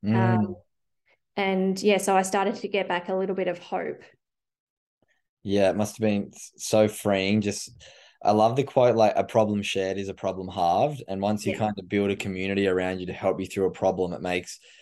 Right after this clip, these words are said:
Speaker 1: it must have felt like the biggest weight off your shoulders to be like, "Okay, there's people who understand me." And I like the point where you touched on your family didn't quite understand, because for them, i-, it's as simple as, "Well, just don't drink."
Speaker 2: Yeah.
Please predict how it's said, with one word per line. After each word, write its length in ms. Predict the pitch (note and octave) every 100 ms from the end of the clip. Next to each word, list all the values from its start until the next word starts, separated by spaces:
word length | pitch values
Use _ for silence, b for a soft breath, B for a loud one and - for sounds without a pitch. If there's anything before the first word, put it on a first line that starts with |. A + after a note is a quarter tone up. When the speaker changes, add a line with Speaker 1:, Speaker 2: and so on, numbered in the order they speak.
| b -
Speaker 1:
it 40 |
must 220 | A2 A2
have 100 | G#2
felt 160 | - E2+
like 160 | G2
the 60 | F#2+
biggest 280 | F#2+ F#2+ F2
weight 260 | F2 F2+ F2+
off 120 | -
your 80 | F#2
shoulders 520 | - F2 F2+ F#2+ F#2
to 140 | -
be 100 | F#2
like, 280 | F2+ F2 - -
"Okay, 300 | F#2 F#2+ F2
there's 180 | E2+ F2
people 360 | G2 F2+ F#2+
who 80 | G2
understand 560 | F2+ F2+ F2 F#2 F2+ F#2
me." 60 |
And 80 | F#2
I 40 | F2+
like 220 | F#2 G2
the 80 | A2
point 240 | C3 B2
where 120 | A2+
you 140 | G#2+ G2+
touched 340 | G2+ G2 -
on 220 | G2 F#2+ - B B B B
your 160 | G#2
family 440 | - G2+ G2 G2+ G#2
didn't 220 | G#2 G2+
quite 200 | - G2
understand, 640 | F#2 F2 - F2+ E2+ G#2
because 380 | A2+ G2 F#2+ F2+ b b b
for 80 | -
them, 340 | G#2 A2+ A2 G2+
i-, 40 |
it's 380 | - G#2 G2 -
as 120 | G2
simple 360 | A2+ G#2 G2+ G2
as, 200 | F#2 -
"Well, 180 | G#2 G#2
just 300 | A2+ - -
don't 180 | - A2
drink." 460 | G#2 D3 G2 F2 - _ _ _
Speaker 2:
Yeah. 300 | A3 G3+ -